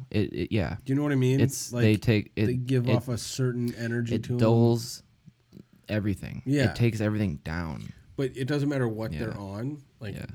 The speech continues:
Speaker 2: obviously, there's different levels
Speaker 1: Yeah,
Speaker 2: of
Speaker 1: yeah.
Speaker 2: it,
Speaker 1: But
Speaker 2: but
Speaker 1: it's, it does something.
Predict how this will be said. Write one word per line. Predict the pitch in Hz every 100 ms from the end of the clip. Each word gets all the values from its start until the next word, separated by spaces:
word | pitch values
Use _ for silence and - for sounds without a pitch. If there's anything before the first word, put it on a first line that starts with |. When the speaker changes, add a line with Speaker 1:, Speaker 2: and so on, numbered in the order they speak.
| 117
Speaker 2:
obviously, | 104 101 - 104
there's | 98 95
different | - 95 76
levels | 95 98 110
Speaker 1:
Yeah, | 113
Speaker 2:
of |
Speaker 1:
yeah. | 135
Speaker 2:
it, | 139 - - -
Speaker 1:
But | 107
Speaker 2:
but | 101
Speaker 1:
it's, | -
it | - 104
does | 110 120 107
something. | - - -